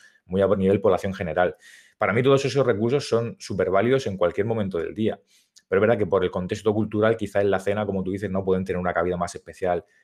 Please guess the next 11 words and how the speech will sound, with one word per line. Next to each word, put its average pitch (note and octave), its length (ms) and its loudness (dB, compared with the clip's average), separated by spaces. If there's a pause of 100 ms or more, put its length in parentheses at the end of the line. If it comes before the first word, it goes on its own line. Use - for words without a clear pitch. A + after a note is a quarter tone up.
(160)
pues, - 160 -16
ensaladas E2 340 -2
de D#2+ 60 -6
bolsa, G#2 520 0
platos F#2+ 260 -4
preparados F2+ 500 -2
con E2+ 140 -10
un E2+ 120 -8
buen F2 160 -10
perfil E2 280 -18
nutricional, F#2 680 -4